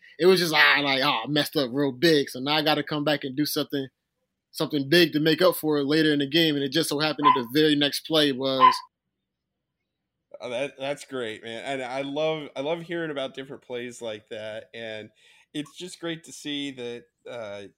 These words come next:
Speaker 2: you're able to still relate to fans with that. And, you know, you've had a lot of other good ones in, in your career. I, I was looking at a couple of other clips. Uh, one of the other ones that stands out was the game-winning touchdown you had against Central Michigan your senior year, where you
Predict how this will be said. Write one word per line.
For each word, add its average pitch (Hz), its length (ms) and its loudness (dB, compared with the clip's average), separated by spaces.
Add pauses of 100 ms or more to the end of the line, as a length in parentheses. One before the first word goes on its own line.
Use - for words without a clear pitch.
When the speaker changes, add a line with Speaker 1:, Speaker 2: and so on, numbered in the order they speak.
(140)
Speaker 2:
you're 127 160 -10
able 131 300 -8
to 110 240 -10
still - 260 -10
relate 123 300 -8
to 113 80 -18
fans 113 420 -12
with 104 280 -14
that. 107 380 -8
And, 104 260 -16 (580)
you 135 80 -16
know, 107 140 -10
you've 131 200 -10
had 147 160 -4
a 131 60 -4
lot 117 380 -4
of 110 100 -12
other 107 180 -12
good 110 220 -12
ones 110 260 -14
in, 113 160 -14
in 113 220 -14
your 107 140 -14
career. 107 540 -12
I, 107 300 -10
I 117 60 -8
was 110 180 -16
looking 120 260 -12
at 104 100 -14
a 98 40 -20
couple 113 220 -14
of 104 120 -16
other 110 220 -8
clips. - 480 -16
Uh, 101 220 -10 (480)
one 135 240 -6
of 127 40 -4
the 123 140 -2
other 123 120 -4
ones 117 160 -8
that - 80 -20
stands 117 340 -10
out 113 200 -8
was 117 200 -12
the 113 100 -12
game-winning 127 480 -8
touchdown 117 480 -12
you 110 80 -14
had 117 140 -10
against 104 240 -18
Central 117 260 -14
Michigan 110 400 -14
your 104 120 -18
senior 110 340 -18
year, 107 260 -14
where 110 220 -16
you 127 400 -10